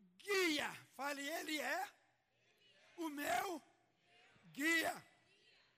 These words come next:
Êxodo, capítulo treze, versículo vinte e um, vinte e dois.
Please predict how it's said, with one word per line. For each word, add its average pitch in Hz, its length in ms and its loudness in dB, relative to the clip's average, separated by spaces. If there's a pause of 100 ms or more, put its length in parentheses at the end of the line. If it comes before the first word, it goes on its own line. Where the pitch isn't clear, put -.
(3000)
Êxodo, 196 480 -14
capítulo - 400 -20
treze, 196 360 -20
versículo 160 400 -20
vinte 180 280 -20
e 202 40 -20
um, 190 80 -20
vinte 170 200 -20
e 190 60 -20
dois. - 520 -20